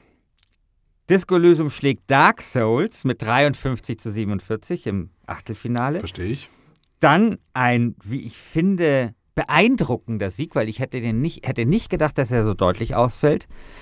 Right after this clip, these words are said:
Speaker 1: Im Viertelfinale Disco Elysium gegen Vampire the Masquerade Bloodlines achtundsechzig zu zweiunddreißig.
Speaker 2: Ja, da muss ich aber auch sagen, das habe ich erstaunlich schlecht verteidigt beim ersten Mal. Also da habe ich mich wirklich so richtig in die Nesseln gesetzt und konnte nicht genau beschreiben, was die Faszination dieses Spiels ausmacht.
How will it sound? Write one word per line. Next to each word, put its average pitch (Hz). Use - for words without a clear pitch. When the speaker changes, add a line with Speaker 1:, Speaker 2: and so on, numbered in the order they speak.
Speaker 1:
Im 117
Viertelfinale 120
Disco 135
Elysium 117
gegen 104
Vampire 151
the 107
Masquerade 110
Bloodlines 113
achtundsechzig 127
zu 113
zweiunddreißig. -
Speaker 2:
Ja, 123
da 131
muss 139
ich 147
aber 131
auch 117
sagen, 120
das 113
habe 113
ich -
erstaunlich 107
schlecht 90
verteidigt 82
beim 78
ersten 76
Mal. 78
Also 98
da 101
habe 123
ich 127
mich 110
wirklich 113
so 95
richtig 123
in 104
die 98
Nesseln 113
gesetzt 101
und 101
konnte 110
nicht 110
genau 101
beschreiben, 98
was 92
die 101
Faszination 90
dieses 82
Spiels 90
ausmacht. 90